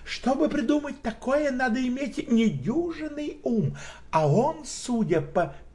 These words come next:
первому впечатлению, им не обладает".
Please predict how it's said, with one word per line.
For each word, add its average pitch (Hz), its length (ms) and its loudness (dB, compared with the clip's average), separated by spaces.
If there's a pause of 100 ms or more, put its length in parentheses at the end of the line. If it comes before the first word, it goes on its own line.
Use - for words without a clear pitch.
первому 165 640 -2
впечатлению, 120 800 0 (580)
им 220 400 2
не 254 160 -2 (140)
обладает". 277 1080 -4